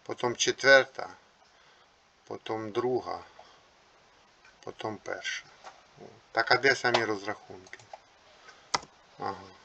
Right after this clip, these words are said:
Ну, такий же В З. Ось В З, ось бачите В З.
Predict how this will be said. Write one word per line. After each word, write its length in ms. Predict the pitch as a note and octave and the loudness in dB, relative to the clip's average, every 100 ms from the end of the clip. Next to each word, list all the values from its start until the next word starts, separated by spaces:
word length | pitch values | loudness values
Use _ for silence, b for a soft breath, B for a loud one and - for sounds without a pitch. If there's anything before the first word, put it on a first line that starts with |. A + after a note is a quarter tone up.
| - - _ - - | -20 -20 _ -20 -8
Ну, 360 | B2+ C#3+ A#2+ G#2+ | 0 2 2 8
такий 320 | - D3 E3 B2+ | 8 10 10 8
же 180 | A#2+ | 8
В 180 | A#2+ C3 | 10 10
З. 300 | G2+ G2 F#2 - | 8 0 -2 0
Ось 300 | D3+ D3+ - | 0 2 4
В 140 | A#2+ | 2
З, 220 | F#2+ F#2+ - | 2 -2 -4
ось 120 | G#2 | -10
бачите 460 | G#2+ C#3+ - - - | 0 2 2 -4 -10
В 140 | G2 | -10
З. 160 | G2+ | -10